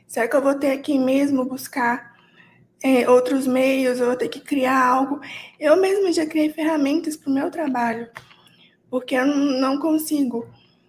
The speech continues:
utilizar, não existe, então eu tenho que criar. Então, é importante a gente também pensar nisso, é, pra facilitar o processo de produto, né? Fac-, fac-, facilitar o processo da criação,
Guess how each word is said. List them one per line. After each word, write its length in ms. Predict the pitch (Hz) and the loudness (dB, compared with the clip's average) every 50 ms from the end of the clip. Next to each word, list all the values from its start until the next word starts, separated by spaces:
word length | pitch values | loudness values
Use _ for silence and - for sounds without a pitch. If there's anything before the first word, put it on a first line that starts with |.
| _ _ _ - | _ _ _ -12
utilizar, 640 | 262 247 - 254 254 262 262 254 254 262 247 247 240 | -12 -10 -6 -4 -2 0 0 0 2 2 2 2 2
não 80 | 247 | 2
existe, 640 | 254 277 285 277 285 285 302 302 302 - - - 262 | 2 2 2 2 2 2 2 0 0 -2 -6 -6 -6
então 240 | 240 240 - 247 | -6 -6 -6 -4
eu 100 | 247 254 | -4 -4
tenho 220 | 254 269 269 269 277 | -4 -2 -2 -2 -2
que 100 | 277 - | -4 -8
criar. 640 | - - - 285 269 254 240 233 220 240 - - _ _ _ _ _ _ _ _ _ _ _ _ _ _ _ _ | -16 -12 -8 -6 -4 -4 -4 -4 -4 -6 -10 -16 _ _ _ _ _ _ _ _ _ _ _ _ _ _ _ _
Então, 180 | - 277 233 240 | -4 0 2 4
é 100 | 240 269 | 4 4
importante 340 | 277 285 302 302 302 294 302 | 4 4 4 4 4 4 4
a 20 | |
gente 160 | 302 311 - | 4 4 4
também 280 | - 311 277 277 277 277 | 2 2 2 2 2 0
pensar 400 | 294 302 294 294 - 285 269 254 | -2 -2 -4 -4 -6 -4 -4 -4
nisso, 520 | 247 247 254 262 262 - 285 285 302 302 - _ - - - - - - _ _ _ _ _ | -2 -2 -4 -4 -6 -6 -8 -8 -8 -10 -12 _ -20 -20 -20 -20 -20 -20 _ _ _ _ _
é, 240 | - - 247 233 240 | -2 0 0 0 2
pra 140 | 240 262 285 | 2 2 4
facilitar 640 | 311 311 311 302 330 311 330 359 330 - 320 311 | 4 4 4 4 2 0 0 0 0 2 2 2
o 80 | 320 320 | 2 0
processo 400 | 320 302 285 294 285 269 277 - | -2 -4 -4 -2 -4 -4 -4 -6
de 80 | - 285 | -10 -10
produto, 540 | - 302 302 285 262 247 240 240 - - | -6 -4 -2 0 0 -2 -4 -6 -8 -6
né? 180 | 240 240 233 240 | -4 -4 -4 -6
Fac-, 200 | 240 254 - - _ _ | -8 -12 -16 -16 _ _
fac-, 240 | - 254 247 - - _ _ _ _ _ _ _ _ _ _ - - - - - - _ _ | -12 -10 -10 -10 -12 _ _ _ _ _ _ _ _ _ _ -20 -20 -20 -20 -20 -20 _ _
facilitar 480 | - 277 254 - 254 254 247 277 247 247 | -8 -6 -4 -2 -2 0 2 2 2 2
o 60 | 247 | 0
processo 420 | - 262 269 269 247 247 262 - | -2 -2 0 0 0 -2 -2 -2
da 100 | - 262 | -4 -4
criação, 720 | 262 - 311 302 302 285 294 302 - 269 240 247 269 311 - | -4 -2 -2 -2 -2 -2 -2 -4 -4 -4 -4 -2 -4 -6 -10